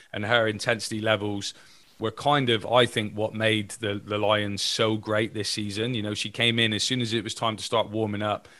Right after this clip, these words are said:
game face on, she was leading and making sure everyone was locked in. And then first possession, you know, down the floor, she, she's down and dirty and, and diving on the floor. And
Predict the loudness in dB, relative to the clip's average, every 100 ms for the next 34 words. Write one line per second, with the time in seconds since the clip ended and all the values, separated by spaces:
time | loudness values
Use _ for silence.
0 | _ 0 0 0 -2 -2 0 0 0 -2
1 | -2 -2 -2 -2 -2 -2 -4 -4 -6 -8
2 | -4 -2 -2 -2 -6 -4 -4 -2 -4 -4
3 | -6 -16 -12 -4 -2 -2 0 6 6 4
4 | 2 2 2 0 -4 -8 -14 _ -6 -4
5 | 2 2 2 -4 -2 0 0 -2 -4 -4
6 | -4 -6 0 2 2 0 0 0 0 -6
7 | -8 -8 -8 -8 0 0 2 -2 -4 -6
8 | -4 -2 -2 -4 -6 -8